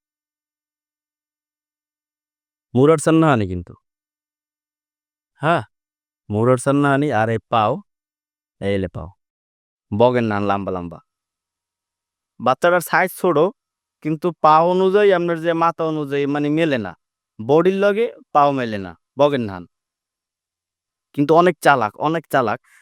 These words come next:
সিন্ডিকেট আমার আইয়ে বলছে যে, "ভাইও, এটা ধরতে যাইয়ে মনে করেন যে প্রায় এক গিদে আর পালা।"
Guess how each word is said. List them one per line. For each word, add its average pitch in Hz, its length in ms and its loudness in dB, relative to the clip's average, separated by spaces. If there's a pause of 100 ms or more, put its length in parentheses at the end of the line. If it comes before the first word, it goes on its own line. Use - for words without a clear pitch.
(120)
সিন্ডিকেট 165 420 0
আমার 175 180 2
আইয়ে 170 200 0
বলছে 165 320 -2
যে, 143 140 0
"ভাইও, 143 300 2 (360)
এটা 135 180 -2
ধরতে 113 420 -2
যাইয়ে 180 240 2
মনে 170 220 2
করেন 175 280 2
যে 165 140 2
প্রায় 160 280 2
এক 117 140 0
গিদে 139 220 0
আর 143 180 0
পালা।" 92 280 -8